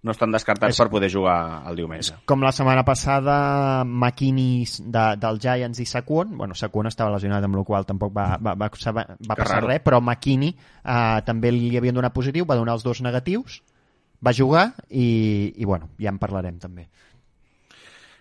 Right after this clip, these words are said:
Speaker 1: Tu, Ferran, has dit Saints, el Rafa crec que també ha deixat anar alguns noms, Raül,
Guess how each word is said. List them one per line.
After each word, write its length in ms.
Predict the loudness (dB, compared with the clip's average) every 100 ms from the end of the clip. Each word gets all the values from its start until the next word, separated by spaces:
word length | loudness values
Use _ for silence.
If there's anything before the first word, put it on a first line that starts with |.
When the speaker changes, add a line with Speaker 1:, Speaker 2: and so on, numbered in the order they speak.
| -10
Speaker 1:
Tu, 320 | -6 2 2 2
Ferran, 300 | 4 4 6 2
has 80 | 2
dit 160 | -2
Saints, 640 | 0 0 0 -2 -6 -10 -4
el 200 | -2 0
Rafa 480 | 0 0 2 2 0
crec 200 | -4 -6
que 80 | -6
també 220 | -4 -2
ha 60 | -2
deixat 160 | -2 -2
anar 120 | -2
alguns 300 | -2 -2 -6
noms, 340 | 0 0 0 -2
Raül, 1400 | -4 -2 0 2 2 2 0 -2 -4 -6 -8 -10 -12